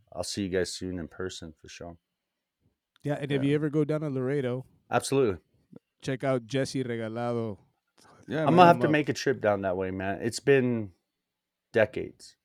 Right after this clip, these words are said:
Speaker 1: right? I used to go down there quite a
Speaker 3: Wow.
Speaker 1: bit.
Speaker 3: Oh, it's totally different,
Speaker 1: Oh,
Speaker 3: man.
Speaker 1: yeah, man. I was such a
Speaker 3: <laughs>
Speaker 1: little
Speaker 3: Yeah.
Speaker 1: baby when I was there, you know,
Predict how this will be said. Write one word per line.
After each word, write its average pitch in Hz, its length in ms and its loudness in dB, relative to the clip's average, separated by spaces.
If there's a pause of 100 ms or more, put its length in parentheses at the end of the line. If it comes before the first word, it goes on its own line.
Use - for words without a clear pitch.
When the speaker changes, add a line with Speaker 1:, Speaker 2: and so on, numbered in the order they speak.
Speaker 1:
right? 87 260 -2 (340)
I 90 60 -8
used 95 180 -8
to 87 120 -8 (120)
go 92 120 -2
down 90 200 -2
there 90 100 -2
quite 110 360 4
a - 20 2
Speaker 3:
Wow. - 80 -2
Speaker 1:
bit. 82 260 -4 (200)
Speaker 3:
Oh, 123 180 0
it's 117 220 -4
totally 160 420 4
different, 120 480 0
Speaker 1:
Oh, 127 120 12
Speaker 3:
man. 120 80 10
Speaker 1:
yeah, 101 180 8
man. 92 160 -2
I 120 60 8
was 139 140 6
such 170 220 4
a 143 60 4
Speaker 3:
<laughs> - 0 -
Speaker 1:
little 127 300 4
Speaker 3:
Yeah. 110 40 -8 (300)
Speaker 1:
baby 123 340 -2
when 98 180 -6
I 98 80 -4
was 98 160 -6
there, 123 300 4
you 98 160 -2
know, 101 460 -4